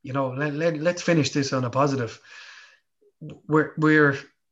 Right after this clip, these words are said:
we're, we're only halfway plus one game through the season. We're a couple of games away from being safe. We, we, we're, we're fine this season. It would be nice to say that we push on and,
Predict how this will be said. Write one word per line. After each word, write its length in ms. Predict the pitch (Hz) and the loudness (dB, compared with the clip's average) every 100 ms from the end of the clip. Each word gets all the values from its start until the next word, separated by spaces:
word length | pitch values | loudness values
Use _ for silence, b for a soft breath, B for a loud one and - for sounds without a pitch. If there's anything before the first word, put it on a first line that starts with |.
| _ | _
we're, 300 | 156 135 - - | 0 2 0 2
we're 120 | 160 | 2
only 180 | 160 151 | 4 4
halfway 640 | 139 160 151 - 147 143 | 4 2 2 2 2 2
plus 320 | 139 156 135 151 | 0 -2 -2 0
one 240 | 147 139 | 0 0
game 260 | 139 139 131 | -2 -4 -4
through 140 | 143 | -4
the 100 | 131 | -4
season. 500 | 127 139 131 127 127 B B B | -4 -4 -4 -4 -8 B B B
We're 100 | 139 | -8
a 40 | 131 | -2
couple 280 | 156 143 135 | 0 0 -2
of 60 | |
games 280 | 135 135 131 | -4 -4 -4
away 240 | 131 131 | -4 -4
from 220 | 127 131 123 | -4 -8 -8
being 200 | 123 123 | -8 -8
safe. 540 | - 131 123 - - _ _ _ _ _ - | -8 -8 -8 -12 -18 _ _ _ _ _ -14
We, 140 | 147 143 | -10 -4
we, 140 | 160 | -2
we're, 320 | 170 165 165 - | 0 0 0 0
we're 160 | 160 | 0
fine 480 | 151 - 147 156 139 | 0 -2 0 2 0
this 180 | 127 120 | -2 -8
season. 360 | 131 127 120 120 b b | -10 -10 -10 -14 b b
It 40 | 170 | 0
would 180 | 180 175 | 4 4
be 120 | 156 | 4
nice 360 | 151 147 139 | 2 2 -2
to 80 | - | -8
say 240 | 127 143 143 | -6 -2 -2
that 120 | 127 | -4
we 100 | 131 | -8
push 320 | 131 143 135 | -4 -4 -2
on 380 | 135 139 135 131 B B B - | -2 -2 -4 -8 B B B -10
and, 580 | 143 131 127 127 131 | -6 -4 -4 -4 -6